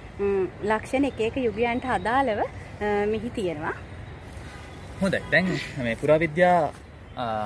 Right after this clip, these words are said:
Speaker 2: පරීක්ෂණ නිලධාරිණියක් විදියට මම කැමති දැනගන්න දැන් මේ ප්‍රාදේශීය පුරාවිද්‍යා කාර්යාලය විසින් තමයි මේ පාලන කටයුතු සිදු කරන්නේ. ඔබ තුමියලා මොන වගේ දායකත්වයක්ද ලබා දෙන්නේ? දැන් මේක බලන්න එනවා, විශ්වවිද්‍යාල සිසුන් එනවා, පාසල් සිසු සිසුවියන් එනවා. ඉතින් ඔවුන්ට ලොකු අවස්ථාවක් මෙහි තියෙන, අ,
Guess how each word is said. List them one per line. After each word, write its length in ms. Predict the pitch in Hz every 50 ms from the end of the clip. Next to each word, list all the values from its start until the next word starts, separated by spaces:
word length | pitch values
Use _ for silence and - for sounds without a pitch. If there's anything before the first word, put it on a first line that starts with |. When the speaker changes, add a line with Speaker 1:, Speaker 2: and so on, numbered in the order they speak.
| 104 104 101 101 104 - - - -
Speaker 2:
පරීක්ෂණ 360 | - 135 151 151 - - 190
නිලධාරිණියක් 680 | 170 143 143 139 151 156 156 160 160 165 165 165 - -
විදියට 320 | 143 127 135 147 160 185
මම 200 | 170 147 139 143
කැමති 340 | 139 143 135 139 135 151 135
දැනගන්න 340 | 127 123 127 127 139 143 139
දැන් 80 | 131
මේ 80 | 120 113
ප්‍රාදේශීය 480 | 110 - 117 123 123 139 139 - 151 -
පුරාවිද්‍යා 440 | - 123 123 123 127 123 139 135
කාර්යාලය 380 | 131 139 131 127 135 131 131 131
විසින් 200 | 123 120 135 123
තමයි 160 | 123 123 160
මේ 120 | 151 143 139
පාලන 280 | - 127 120 123 127
කටයුතු 260 | - 123 113 160 175 170 -
සිදු 140 | - 185 214
කරන්නේ. 320 | - 175 131 110 101 - - - - - - - - - -
ඔබ 140 | - 151 180 214 220 214 202 190 170 151 123 - - - - - - - -
තුමියලා 340 | 165 165 175 185 190 202 185
මොන 120 | 160 156
වගේ 220 | 160 165 165 170
දායකත්වයක්ද 520 | 151 151 143 147 147 160 147 - 165 156 151
ලබා 340 | 147 135 127 131 135 139 135
දෙන්නේ? 200 | 147 147 147 135
දැන් 120 | 135 120
මේක 220 | 117 120 120 123
බලන්න 400 | - 139 120 113 120 123 123 127
එනවා, 440 | 127 123 131 131 131 131 127 127 113 110
විශ්වවිද්‍යාල 580 | 110 110 - - 127 123 117 113 127 127 127
සිසුන් 320 | 127 127 120 - - 131 127
එනවා, 200 | 127 131 135 135
පාසල් 340 | - 107 107 - - 127
සිසු 260 | 123 - 135 120 131 135
සිසුවියන් 440 | 131 - - 135 131 135 135 135
එනවා. 240 | 135 135 139 143 151 - - - - -
ඉතින් 160 | 196 196 160
ඔවුන්ට 220 | 160 170 185 185
ලොකු 320 | 196 156 156 156 185 170 -
අවස්ථාවක් 560 | - 131 151 170 - - 170 147 135 135 -
මෙහි 180 | - 139 135 135
තියෙන, 220 | - 135 135 131
අ, 60 | 131